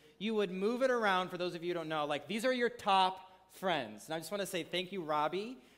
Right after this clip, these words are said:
for finding a more kosher version, 'cause I had a different image, and apparently there were, like, some things in it that I did not catch as a gay man. And so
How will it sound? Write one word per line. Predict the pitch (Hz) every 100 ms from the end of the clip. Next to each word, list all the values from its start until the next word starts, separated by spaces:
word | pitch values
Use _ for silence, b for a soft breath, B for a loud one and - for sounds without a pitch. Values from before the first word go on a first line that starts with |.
| B
for | 180
finding | 196 185
a | 175
more | 175 165
kosher | - 175 175 220
version, | 196 175 175 180 226
'cause | 170
I | 170
had | 185 185
a | 156
different | 160 156 190
image, | 160 175 220 196
and | 165
apparently | 151 156 156
there | 147
were, | 147
like, | 143 139
some | 139 127
things | 139 143
in | 156
it |
that | 131
I | 123
did | 131 135
not | 131 135
catch | - 135 - - - B B
as | 170
a | 151
gay | 147 147
man. | 135 131 160 196 B B B B
And | 185 190 196
so | - 214 202 180